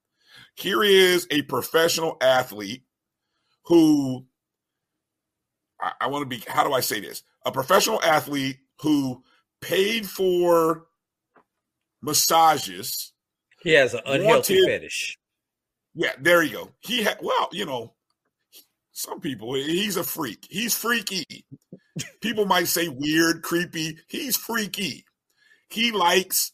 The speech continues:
Speaker 1: being touched while he's getting a massage. He likes to be touched in certain places. He likes multiple people touching him. He doesn't, even though he has a beautiful girlfriend, fiance,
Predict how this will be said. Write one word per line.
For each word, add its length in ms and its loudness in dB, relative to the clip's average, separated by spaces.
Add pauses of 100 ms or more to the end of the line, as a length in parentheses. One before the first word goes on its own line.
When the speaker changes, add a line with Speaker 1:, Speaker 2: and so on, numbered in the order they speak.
(300)
Speaker 1:
being 320 -4
touched 540 4
while 140 0
he's 200 -4
getting 180 -2
a 40 -8
massage. 440 -2
He 80 -10
likes 200 -2
to 80 -8
be 120 -8
touched 400 0
in 80 -10
certain 320 -4
places. 480 -6 (320)
He 140 -4
likes 280 0
multiple 440 0
people 280 -4
touching 380 -4
him. 200 -18 (320)
He 120 -12
doesn't, 300 2
even 200 -6
though 100 0
he 100 2
has 160 0
a 140 -6 (140)
beautiful 380 -4
girlfriend, 640 0
fiance, 800 0